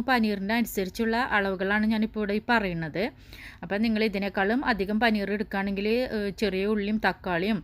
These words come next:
ഏഹ്, വെള്ളമൊക്കെ ഇതിനേക്കാളും കൂടുതൽ നിങ്ങൾക്ക് ആഡ് ചെയ്യേണ്ടി വരും. അല്ലെങ്കിൽ കുറവാണെങ്കിൽ അതിനനുസരിച്ച് അഡ്ജസ്റ്റ് ചെയ്തിട്ട് നിങ്ങൾ ചെയ്യാം. അപ്പോൾ നമ്മൾ പനീർ ആഡ് ചെയ്തതിന് ശേഷം നമുക്ക് ഈ സബോളയും തക്കാളിയിലൊക്കെ കൂടിയിട്ട് നന്നായിട്ടൊന്ന് മിക്സാക്കി കൊടുക്കുക. നന്നായി മിക്സ് ആയതിന് ശേഷം നമ്മൾക്ക്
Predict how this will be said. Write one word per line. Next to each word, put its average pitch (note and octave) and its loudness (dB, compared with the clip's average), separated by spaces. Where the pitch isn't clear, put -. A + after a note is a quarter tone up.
ഏഹ്, F#3+ -2
വെള്ളമൊക്കെ F#3+ 2
ഇതിനേക്കാളും G3+ 0
കൂടുതൽ G#3 2
നിങ്ങൾക്ക് G3+ -2
ആഡ് G3+ 2
ചെയ്യേണ്ടി F#3 -2
വരും. F#3 0
അല്ലെങ്കിൽ F#3 -4
കുറവാണെങ്കിൽ G#3 0
അതിനനുസരിച്ച് A3 -2
അഡ്ജസ്റ്റ് F3+ -4
ചെയ്തിട്ട് G3 -2
നിങ്ങൾ G3 2
ചെയ്യാം. F#3 0
അപ്പോൾ G#3+ -2
നമ്മൾ A#3+ 4
പനീർ A#3+ 4
ആഡ് A3 4
ചെയ്തതിന് G#3 0
ശേഷം A3+ -2
നമുക്ക് G#3 -2
ഈ G#3+ -2
സബോളയും G3+ -2
തക്കാളിയിലൊക്കെ G3 -2
കൂടിയിട്ട് G3 -2
നന്നായിട്ടൊന്ന് G3 2
മിക്സാക്കി G3 -2
കൊടുക്കുക. E3+ -2
നന്നായി G#3 0
മിക്സ് D4+ -2
ആയതിന് G#3 0
ശേഷം G3+ -2
നമ്മൾക്ക് G3+ 0